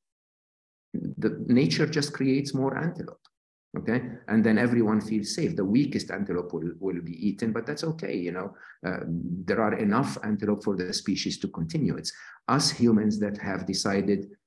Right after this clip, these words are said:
to, that we want to live to be ninety and a hundred, and that no tiger is allowed into the village, and that we will destroy, you know, uh, uh, nature as a result. Uh, A I will not do that at all. A I will see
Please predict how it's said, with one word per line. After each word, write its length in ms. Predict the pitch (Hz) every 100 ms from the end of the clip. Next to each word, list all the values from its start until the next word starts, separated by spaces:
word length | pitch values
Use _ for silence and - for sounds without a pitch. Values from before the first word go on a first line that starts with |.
| -
to, 200 | 107 98
that 180 | 98 -
we 80 | 104
want 280 | 101 107 101
to 80 |
live 240 | 90 101 -
to 80 | 80
be 160 | 90
ninety 420 | 87 85 85 - 80
and 140 | 80
a 40 | - 131
hundred, 380 | 139 85 90
and 160 | 87 87
that 180 | 92 -
no 220 | 104 113
tiger 300 | 110 92 90
is 120 | 85
allowed 340 | - 82 82 80
into 220 | 80 82
the 120 | -
village, 420 | - 151 104 92
and 140 | 87 85
that 180 | 87 - - - 107
we 100 | 110
will 160 | 101
destroy, 400 | 101 104 110 98 98 98
you 200 | - 87
know, 220 | 80 -
uh, 140 | 76 85
uh, 100 | 80
nature 400 | 101 113 - 101
as 140 | -
a 80 | 98
result. 500 | 92 95 139 101 - - _ _ _
Uh, 60 | - - - -
A 140 | 131 147
I 160 | 165
will 120 | 165 160
not 100 | 160
do 120 | 156
that 180 | 151 143
at 120 | 143
all. 320 | 165 160 - - -
A 80 |
I 220 | 120 123 123
will 100 | 107
see 580 | - - 175 127 82